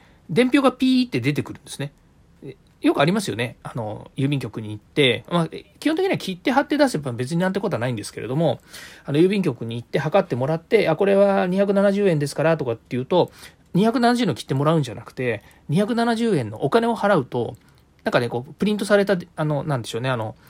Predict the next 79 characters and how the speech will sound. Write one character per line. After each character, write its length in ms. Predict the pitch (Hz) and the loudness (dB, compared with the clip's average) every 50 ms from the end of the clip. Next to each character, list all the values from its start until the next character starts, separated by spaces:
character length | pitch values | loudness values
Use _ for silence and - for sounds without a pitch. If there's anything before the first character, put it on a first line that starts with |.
| - - - | -20 -18 -8
シ 220 | - - - 269 | -4 0 2 2
ー 40 | 208 | 2
ル 60 | 156 | 2
み 80 | 131 117 | 0 -2
た 80 | 120 | -4
い 40 | 104 | -4
な 80 | 101 101 | -6 -4
も 100 | 107 117 | -4 -2
の 80 | 131 | -2
を 60 | 123 110 | -2 -2
も 100 | 107 107 | -2 -2
ら 80 | 110 | -4
っ 20 | 120 | -4
て、 80 | - | -4
そ 120 | 131 - 160 | 0 0 0
れ 60 | 160 | 0
ピ 80 | - 190 | -2 -6
ッ 40 | 170 | -10
て 100 | - - | -10 -8
貼 80 | - | -8
る 100 | 117 107 | -6 -6
だ 80 | 110 107 | -6 -4
け 100 | 107 113 | -4 -4
っ 20 | |
て 160 | - _ - - | -6 _ -16 -16
い 20 | 110 | -12
う 40 | 104 | -10
ね、 120 | 117 - - - - _ _ - | -10 -10 -12 -16 -20 _ _ -6
ま 60 | 180 | -4
あ、 20 | |
そ 80 | 170 233 | -2 -2
う 20 | |
い 0 | |
っ 40 | 220 | 0
た 60 | - | 0
も 80 | 262 240 | 0 2
の 60 | 180 117 | 2 0
に 60 | 110 | 0
な 120 | 123 131 | -2 -2
っ 40 | 131 | -4
て 80 | - - | -6 -12
る 40 | |
ん 20 | - | -12
で 60 | - | -10
す 0 | |
よ 80 | - 131 | -10 -8
ね。 100 | 151 170 | -6 -4
こ 80 | 170 190 | -2 0
れ、 240 | 190 196 190 165 - - - - - - - | 2 2 0 0 -4 -10 -20 -20 -20 -16 -6
え 200 | - 143 139 135 | -4 -2 0 0
ー、 20 | |
料-、 240 | 139 202 240 254 240 - _ _ - | 2 2 2 0 0 -2 _ _ -6
え 120 | - 131 | -4 -4
ー 40 | 127 | -4
と 120 | 123 - 117 | -4 -6 -6
ね、 100 | 110 107 | -6 -4
郵 240 | 120 175 220 240 | -2 0 2 2
便 220 | 233 240 240 240 233 | 2 2 2 2 2
料 240 | 220 226 233 226 196 | 2 4 2 2 0
金 240 | 202 233 233 233 | -2 -4 -2 -2
計 220 | 214 - 226 214 165 | 0 2 2 2 2
器 180 | - 175 180 165 | 0 -2 -4 -4
っ 0 | |
て 140 | - - 104 | -4 -8 -10
い 320 | 101 101 101 101 104 107 | -8 -8 -6 -6 -6 -6
う、 60 | 107 135 - _ - - - | -6 -8 -10 _ -16 -12 -10
あ 80 | 131 | -8
の、 100 | 113 113 | -8 -8
機 120 | 110 - - | -10 -6 2
械 160 | - 202 196 | 4 4 6
ら 80 | 196 185 | 6 4
し 80 | 170 | 2
い 60 | 175 | 0
ん 40 | 123 | -4
で 80 | 95 - | -4 -6
す 80 | - | -12
け 80 | - - | -14 -16
ど 80 | 98 95 | -12 -8
ね。 180 | 113 156 170 | -8 -8 -8